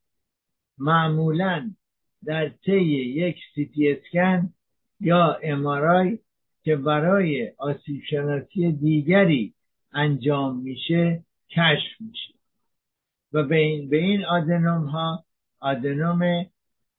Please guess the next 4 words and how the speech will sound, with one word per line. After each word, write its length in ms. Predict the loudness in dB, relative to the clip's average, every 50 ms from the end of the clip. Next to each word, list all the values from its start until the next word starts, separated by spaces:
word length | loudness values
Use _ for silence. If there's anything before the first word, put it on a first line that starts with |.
| _
اه، 440 | -10 -6 -6 -4 -4 -4 -4 -6 -8 -10 _ _ _ _ _ _ _ _ _ _ _ _ _ _ _ _ _ _ _
انسیدوناتوم 1080 | -4 -4 -4 -4 -2 -4 -4 -2 0 -2 -2 0 -2 -4 -4 -2 0 0 2 2 0
می‌گن. 160 | -2 -2 -4 -8 _ _ _ _ _ _ _ _ _ _ _ _ _ _ _ _ _ _ _ _ _ _ _ _ _ _ _ _ _ _ _ _ _ _ _ _ _ _ _ _ _ _ _ _ _ _ _ _ _ _ _ _ _ _ _ _ _ _ _ _ _ _ _ _ _ _ _ _ _ _ _ _ _ _ _ _
خب 300 | -2 -2 -2 -2 -6 _